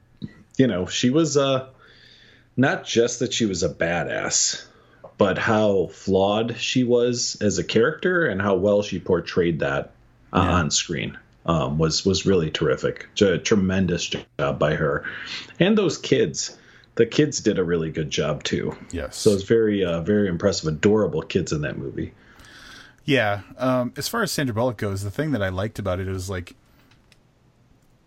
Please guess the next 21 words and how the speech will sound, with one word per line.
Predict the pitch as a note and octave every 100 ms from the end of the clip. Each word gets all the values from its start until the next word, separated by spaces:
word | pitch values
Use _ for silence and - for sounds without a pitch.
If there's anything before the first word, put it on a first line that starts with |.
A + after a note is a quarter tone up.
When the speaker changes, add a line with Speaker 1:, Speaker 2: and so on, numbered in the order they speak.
| _ _
Speaker 2:
in | C#3+ C3+ C3+
every | B2 B2 A#2+ A#2+ A2+ G#2 -
interaction | A#2 G#2+ F#2 F#2 - A2 F#2+
that | F2
she | - F#2
had | F#2 F2 F2
with | F2 - -
char-, | - G#2+ F#2+ -
with | G2+ F#2+ F2 -
any | A2 A2
character, | F2+ A2 F2+ D2+ D#2+ D#2 D2+ _ _ _ _ _ - _ -
it, | - G#2 G#2 G#2 -
her | - A2+ G#2+
performance | - G#2+ G#2 F#2 F2+ F#2
reinforced | G2 F#2+ F2 F#2 E2 - - - - _ _ _ _
how | - G2+
we | F2+
felt | - E2+ -
about | E2+
her | E2+
character. | E2+ D#2 D2 - - -